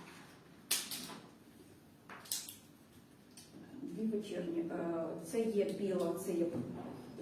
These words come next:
відновлення нашого сну і відновлення нервової системи. Тут входить магнієцитрат, кальцієцитрат, ашваганда. Тут входить мелатонін для того, щоб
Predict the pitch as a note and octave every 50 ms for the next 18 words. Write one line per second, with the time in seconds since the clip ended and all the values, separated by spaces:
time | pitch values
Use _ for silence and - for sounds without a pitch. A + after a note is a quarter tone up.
0 | D#3+ G3+ G3+ G3+ G#3 G#3 F#3 F#3 F#3+ F3+ F3 F3+ F3+ F3 F3 E3+ E3+ E3+ F3+ F#3+
1 | F#3 F#3 - F#3+ F#3 - F#3+ - - - - G3+ F#3 F#3 G3 B3 E4 - - -
2 | - - - - - - - G#3 G3+ G3+ G3+ G#3+ A#3+ C4 C4 B3 A#3+ A3 F#3+ F#3
3 | F#3 F#3 F#3 F#3+ F#3+ F#3+ G3 G3 G3 - - G3+ F#3+ F3+ - F#3 F3 E3+ E3 E3
4 | E3 - B3 B3+ - B3+ B3 A#3+ B3 - G#3+ - - F3+ F#3+ G3+ G#3+ A#3 A#3+ A3+
5 | A#3+ A#3 A3 - - - A3 A3 - G3 F#3 F3+ F3 - - - - - G#3+ A3
6 | A3+ A3 A3 - B3 A3+ A3 - - A3 A3 - - F#3+ F3+ E3+ E3+ F3+ G#3 -
7 | - - - A3+ A#3 A#3+ A3+ G#3 F#3+ F3+ F3 E3+ D3+ E3+ D#3+ D#3+ E3 - - -
8 | - - - - - - - - - - B3+ B3+ B3+ - - - B3+ B3 A#3+ A3
9 | A3 A3+ A3 - - A3 A3 A3+ A3+ A3+ A3+ - - A#3 A3+ A3+ A3+ G#3 F3+ -
10 | G3+ G3+ - C4+ C#4 C4+ B3+ - - A3+